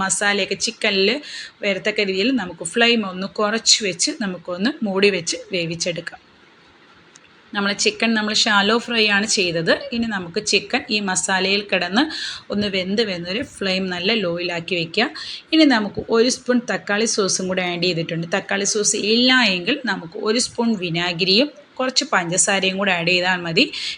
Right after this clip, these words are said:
വിനാഗിരി ഇല്ലാത്തവർക്ക് നാരങ്ങ ആഡ് ചെയ്താലും മതി. ഇനി നമുക്ക് കുറച്ച് മുകളിൽ കുറച്ച് കറിവേപ്പിലയും മല്ലിയില ഉള്ളവർ ഈ ടൈമിൽ തന്നെ മല്ലിയില ആഡ് ചെയ്യാവുന്നതാണ്.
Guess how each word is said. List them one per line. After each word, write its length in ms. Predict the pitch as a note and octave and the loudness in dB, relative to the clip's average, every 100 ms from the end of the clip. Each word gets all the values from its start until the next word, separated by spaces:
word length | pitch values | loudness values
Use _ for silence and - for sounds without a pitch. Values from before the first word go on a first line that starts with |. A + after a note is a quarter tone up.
| - | 4
വിനാഗിരി 440 | B3 B3 B3 B3+ B3 | 6 6 4 2 0
ഇല്ലാത്തവർക്ക് 480 | A3+ G#3 A3 A3+ C#4+ C4 | -2 -6 -10 -2 0 2
നാരങ്ങ 360 | G#3 G3 F#3+ F#3 | 2 2 2 2
ആഡ് 140 | F3 | 0
ചെയ്താലും 340 | E3+ F3 F3 G#3+ A#3 | 0 -2 -6 -6 -6
മതി. 160 | E3 - _ _ - - - - - D#4 | -8 -14 _ _ -20 -20 -20 -20 2 6
ഇനി 100 | D4+ | 6
നമുക്ക് 260 | G#3+ G3 G#3 G3+ | 4 -2 -6 -2
കുറച്ച് 360 | A3+ A3 - B3 G#3+ | -2 0 -2 0 -2
മുകളിൽ 340 | E3+ F#3 G#3+ D4 | -2 0 0 -2
കുറച്ച് 300 | D4 D4 - - _ - | -6 -4 -6 -6 _ 0
കറിവേപ്പിലയും 760 | F#3 F3 F#3+ E3 F#3 F#3+ A3+ D4 A#3 | 0 0 -4 -4 -2 2 2 0 0
മല്ലിയില 420 | A#3+ A#3+ A#3+ A#3+ A#3 | 2 4 4 4 2
ഉള്ളവർ 320 | G#3 G3+ G#3 D4+ - | 0 0 0 0 0
ഈ 20 | A3 G#3 | 0 2
ടൈമിൽ 260 | G3 G3 G3 | 2 2 -2
തന്നെ 160 | G3 G3+ G#3+ | -2 -2 0
മല്ലിയില 340 | F#3 F#3 F#3 G3+ F3+ | 0 0 2 2 2
ആഡ് 120 | E3+ | 0
ചെയ്യാവുന്നതാണ്. 520 | E3+ E3+ F3 E3+ F3 | -2 -2 -4 -4 -2